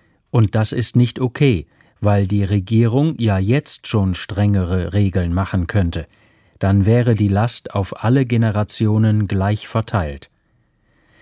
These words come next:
Deswegen muss die Bundesregierung ihr Gesetz ändern. Sie hat Zeit bis Ende zweitausendzweiundzwanzig.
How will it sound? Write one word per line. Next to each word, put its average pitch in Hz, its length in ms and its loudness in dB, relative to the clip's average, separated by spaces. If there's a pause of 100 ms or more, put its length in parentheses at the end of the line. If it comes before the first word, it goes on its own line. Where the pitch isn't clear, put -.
(260)
Deswegen 135 520 4
muss 123 240 2
die 110 120 0
Bundesregierung 110 920 0
ihr 113 180 0
Gesetz 107 420 -2
ändern. 95 480 -2 (540)
Sie 113 240 4
hat 110 260 -4
Zeit 120 540 -2
bis 110 180 0
Ende 127 400 0
zweitausendzweiundzwanzig. 104 1700 -2